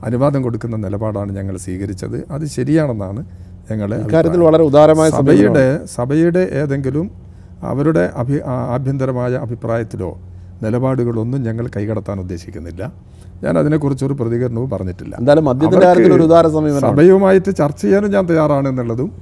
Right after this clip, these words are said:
Speaker 2: ഉവ്വ്.
Speaker 1: ഗവൺമെന്റ് സന്നദ്ധമാണ് എന്നുള്ളതും ഞാൻ നേരത്തെ തന്നെ വ്യക്തമാക്കിയിട്ടുണ്ട്. ഏതെങ്കിലും വിഷയത്തെക്കുറിച്ച് സഭയോ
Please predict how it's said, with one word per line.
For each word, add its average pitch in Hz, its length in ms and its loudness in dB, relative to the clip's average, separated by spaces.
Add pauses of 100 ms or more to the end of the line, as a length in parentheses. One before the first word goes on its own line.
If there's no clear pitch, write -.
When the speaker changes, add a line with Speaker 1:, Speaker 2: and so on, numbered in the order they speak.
(180)
Speaker 2:
ഉവ്വ്. 101 220 -6 (100)
Speaker 1:
ഗവൺമെന്റ് 175 340 2
സന്നദ്ധമാണ് 143 560 0
എന്നുള്ളതും 120 500 -4 (220)
ഞാൻ 120 180 -4
നേരത്തെ 117 380 -6
തന്നെ 104 120 -4
വ്യക്തമാക്കിയിട്ടുണ്ട്. 98 840 -8 (420)
ഏതെങ്കിലും 190 540 2
വിഷയത്തെക്കുറിച്ച് 123 720 -4
സഭയോ 104 560 -4